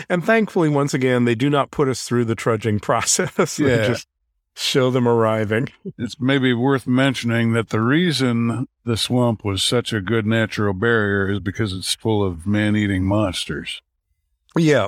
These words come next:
Speaker 1: yeah, all sorts of mutated things out there. Right? One of the things that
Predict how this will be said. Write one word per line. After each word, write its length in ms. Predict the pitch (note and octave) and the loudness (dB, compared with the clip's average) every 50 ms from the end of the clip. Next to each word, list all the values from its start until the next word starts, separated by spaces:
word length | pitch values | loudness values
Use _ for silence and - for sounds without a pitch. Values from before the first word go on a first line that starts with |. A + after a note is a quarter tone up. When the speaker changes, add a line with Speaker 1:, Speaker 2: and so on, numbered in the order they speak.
| - _ - | -2 _ -4
Speaker 1:
yeah, 180 | C#3 A#2+ A2 | 0 0 2
all 220 | G#2 G#2+ A2 A#2 G#2+ | 2 2 0 0 0
sorts 260 | - D#3 C3+ - - | 0 0 0 0 0
of 60 | B2 | 0
mutated 520 | A#2 B2 C3 B2 - D3 B2 G#2+ A#2 G#2+ | 2 2 2 0 0 0 0 0 -2 -2
things 300 | - A#2 A2 A2 A2 G2+ | -2 -2 -2 0 0 0
out 200 | G#2+ G2+ G2+ F#2+ | 0 0 0 0
there. 200 | - A2 G2 F#2+ | 0 0 0 2
Right? 320 | G2+ A#2 A#2+ A2 G2 G#2+ - _ _ _ _ _ _ _ _ _ _ _ _ _ _ _ _ _ _ _ _ _ _ _ _ _ _ _ _ _ _ _ _ _ _ _ | 2 2 0 0 0 -2 -4 _ _ _ _ _ _ _ _ _ _ _ _ _ _ _ _ _ _ _ _ _ _ _ _ _ _ _ _ _ _ _ _ _ _ _
One 260 | - C#3 D3 D#3+ G3+ A#3+ | -8 -4 0 2 2 2
of 60 | C#4+ | 2
the 100 | D4 B3+ | 0 0
things 300 | - - G#3+ G3+ F3+ D3 | 0 0 0 0 0 0
that 220 | E3+ D#3+ D3 D3 | 2 0 0 0